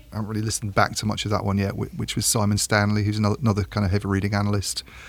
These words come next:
more, more sort of involved on the chip side of things. And, um,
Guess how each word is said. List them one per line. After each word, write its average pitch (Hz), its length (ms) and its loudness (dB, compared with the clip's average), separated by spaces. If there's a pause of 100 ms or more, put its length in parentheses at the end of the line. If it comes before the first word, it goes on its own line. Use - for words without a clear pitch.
(240)
more, 123 320 8
more 147 260 10
sort 120 160 6
of 110 160 6
involved 107 300 6
on 107 80 4
the 104 40 4
chip - 280 0
side 98 240 0
of 98 80 -4
things. 101 500 0 (720)
And, 139 440 8
um, 139 520 8